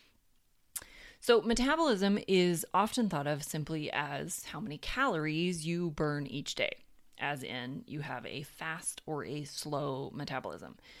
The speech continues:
In this context, it's really boiled down essentially to how easily you lose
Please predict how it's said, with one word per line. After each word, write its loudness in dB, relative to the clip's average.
In 4
this 2
context, 0
it's 0
really 0
boiled 0
down -2
essentially -2
to 0
how 0
easily 2
you -2
lose -2